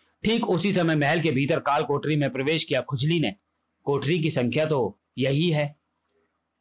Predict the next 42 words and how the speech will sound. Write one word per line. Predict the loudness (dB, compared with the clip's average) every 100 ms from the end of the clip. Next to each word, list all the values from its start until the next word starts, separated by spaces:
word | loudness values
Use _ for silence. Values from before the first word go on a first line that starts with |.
| _ -2
खुजली | 0 2 2
ने | 2
आकार | 2 2 2
को | 0
छोटा | 0 0 0
किया | 0 0 2
और | 2 0
रोशनदान | 0 2 2 0 2
के |
रास्ते | 2 0 -2 -2
काल | 0 -2
कोठरी | -4 -4 -2
में | 0 0
प्रवेश | 0 0 0
कर | -2
गई। | -2 -4 _ _ _ _ -8
"वही | -2 0 2
है | 2
खुजाल | 0 2 2 2
राज | 0 0
का | -2
साथी, | 0 -2 -2 -6 _ _ _ _ -2
अब | 0
जल्दी | 0 2 2
से | 2
इसे | 2 0
खुजाल | 0 0 2
राज | 0 -2
के | -2
पास | -2 -2
ले | -2
चलती | -2 -2 -2
हूँ।" | -2 -4 _ _ _ _ -4
खुजली | 0 0 2
करते | 0 0
करते | 0 0 0 -2 -4
उनके | -4 -2 0
हाथ | 0 -2
पांव | 0 -2 -2
फूल | 0 0
गए | 2 0
होंगे। | 0 -2